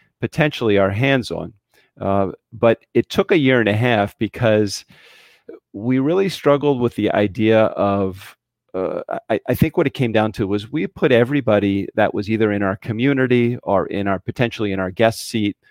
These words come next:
uh, we lumped them all into one category. And it was the category of just podcast. We had no idea of the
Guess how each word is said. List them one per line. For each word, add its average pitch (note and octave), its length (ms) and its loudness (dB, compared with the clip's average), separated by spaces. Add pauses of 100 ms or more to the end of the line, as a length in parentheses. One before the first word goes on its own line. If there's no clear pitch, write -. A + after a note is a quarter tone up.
(440)
uh, G#2+ 200 -4
we C#3+ 140 0 (140)
lumped C3+ 260 0
them A#2+ 160 2
all A2+ 380 4
into G#2+ 120 0
one G#2 220 0
category. G2 720 -2
And B2+ 100 -6
it A#2 40 -6
was A#2+ 160 -6
the A#2+ 80 -6
category C3 540 0
of G#2 100 0
just A2+ 180 -4 (400)
podcast. - 640 -2 (220)
We C#3+ 180 -2
had C3 260 -2
no B2 200 0
idea G#2+ 640 -2 (720)
of G2+ 400 0
the G#2 80 -4